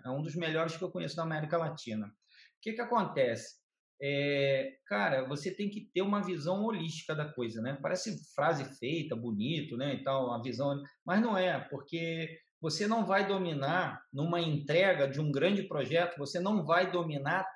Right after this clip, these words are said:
todos os assuntos, né? Mas você tem que saber que eles existem. Então, hoje em dia, eu, por exemplo, quando eu tô pesquisando, eu tenho aqui três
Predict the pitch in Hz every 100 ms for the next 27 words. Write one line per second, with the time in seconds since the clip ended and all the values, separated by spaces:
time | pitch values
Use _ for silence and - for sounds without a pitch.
0 | - 190 220 202 214 185 208 - 131 107
1 | - _ 117 135 165 - - - 160 185
2 | 175 165 202 - 220 - 202 160 180 220
3 | - 214 233 208 262 190 147 165 - -
4 | 110 110 _ _ _ 147 147 202 190 233
5 | 196 190 147 180 240 185 127 - _ _
6 | 151 185 202 208 185 170 160 170 175 170
7 | 202 202 190 - 151 139 208 185 120 135
8 | 151 165 175 175 175 190 180 202 214 -
9 | 196